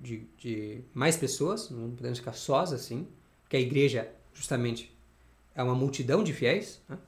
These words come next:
Creem e seguem nosso Senhor Jesus Cristo, professam a fé católica, é, e comungam dos meus sacramentos.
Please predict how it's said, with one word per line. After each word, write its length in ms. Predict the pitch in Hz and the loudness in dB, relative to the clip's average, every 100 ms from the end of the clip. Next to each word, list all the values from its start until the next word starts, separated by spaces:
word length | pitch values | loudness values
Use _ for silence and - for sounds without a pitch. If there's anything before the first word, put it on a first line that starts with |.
| _ _ _ _ _ _ _ - | _ _ _ _ _ _ _ 2
Creem 380 | 156 170 135 | 6 6 4
e 40 | 120 | 0
seguem 280 | - 123 123 | 0 0 2
nosso 220 | 117 - | -2 -4
Senhor 120 | 120 | -6
Jesus 200 | 110 - | -6 -8
Cristo, 380 | - 127 170 - | -6 -6 -8 -10
professam 380 | 127 120 131 131 | -8 -2 -2 -2
a 20 | |
fé 80 | - | -6
católica, 580 | 110 - 113 120 143 190 - - - - - - _ | -8 -4 -2 -2 -4 -14 -18 -20 -20 -20 -20 -20 _
é, 260 | - 120 113 | -4 0 2
e 60 | 113 | 2
comungam 340 | 139 147 165 | 2 4 2
dos 140 | 127 | 2
meus 160 | 135 123 | 0 -2
sacramentos. 520 | 127 123 113 113 151 | -2 -2 -4 -4 -10